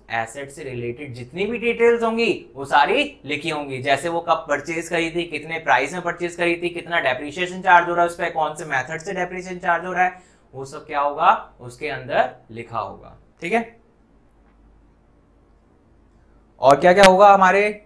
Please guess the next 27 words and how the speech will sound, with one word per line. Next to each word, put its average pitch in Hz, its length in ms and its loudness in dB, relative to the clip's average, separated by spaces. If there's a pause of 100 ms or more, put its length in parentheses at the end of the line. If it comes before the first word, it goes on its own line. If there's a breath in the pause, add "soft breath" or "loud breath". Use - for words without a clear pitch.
(160)
लिस्ट 160 300 -8
में? 220 280 -6 (180)
expected 147 540 -2
useful 135 400 -2
life, 202 340 6
कि 175 100 -8
कितने 170 340 -10
time 175 240 0
तक 180 140 -10
वो 180 100 0
हमारी 170 260 -2
asset 175 280 -4
चल 156 180 0
सकती 175 300 -6
है, 220 160 6 (400 soft breath)
और 147 180 4
caring 131 340 6
amount, 113 320 -4
जो 135 120 -4
भी 165 120 -6
caring 123 280 0
amount 143 280 -4
होगा, 160 240 -2 (300)
जैसे 117 220 -12 (180)
net 110 260 -10
book 110 180 -18
value। 95 340 -18